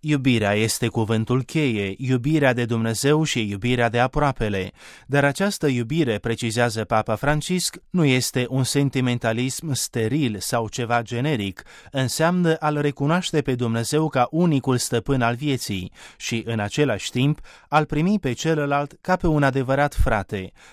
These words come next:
renunțând la dezbinări, rivalități, neînțelegeri și egoism.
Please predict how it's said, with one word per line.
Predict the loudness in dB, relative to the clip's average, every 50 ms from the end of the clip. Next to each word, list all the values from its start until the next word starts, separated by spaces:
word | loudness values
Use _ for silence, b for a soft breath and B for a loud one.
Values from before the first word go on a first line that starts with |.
| B B
renunțând | 0 2 2 4 4 2 0 0 0 -2 -2 -2 -4 -6 -8 -8
la | -4 0 0 0
dezbinări, | 0 0 -2 -4 -4 -4 -4 0 2 4 4 4 4 2 0 -2
rivalități, | 0 0 0 2 2 0 0 0 -2 -2 0 2 2 2 0 -4 -6 -2
neînțelegeri | 0 0 2 2 0 0 -2 -2 0 0 0 0 0 0 0 0
și | -2 -2 -2 -2
egoism. | 0 0 0 -2 -2 -2 -4 -4 -6 -8 -8 -12